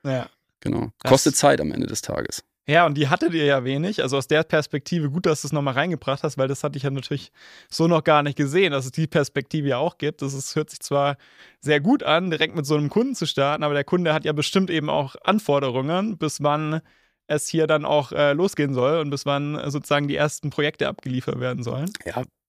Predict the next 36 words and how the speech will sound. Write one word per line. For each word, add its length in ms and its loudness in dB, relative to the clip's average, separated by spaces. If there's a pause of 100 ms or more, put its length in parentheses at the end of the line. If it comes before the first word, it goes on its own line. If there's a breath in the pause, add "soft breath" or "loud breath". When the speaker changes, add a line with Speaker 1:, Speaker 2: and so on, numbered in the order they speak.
Speaker 2:
wir 100 8
haben, 220 4
wir 100 8
haben, 60 6
wie 80 2
gesagt, 260 0
alles 180 4
gemacht, 320 -2
ne? 100 4
Mitarbeiterstaffing, 1120 2 (520 loud breath)
ähm, 520 4 (100)
Tool-Evaluation, 1300 4
äh, 240 2
die 140 -2
I-T-Infrastruktur 760 2
aufbauen. 420 2
Wir 60 2
haben 120 2
auch 40 2
noch 120 2
die 100 -2
Situation 460 2
dann 140 2
gehabt, 240 -2
als 160 -4
wir 60 0
hier 80 2
aufs 100 -2
Schulterblatt 380 0
gezogen 380 0
sind, 240 2 (260 loud breath)
Speaker 1:
<laughs> 160 0
Speaker 2:
ähm, 420 4
dass 220 4
wir 200 6
eine, 540 2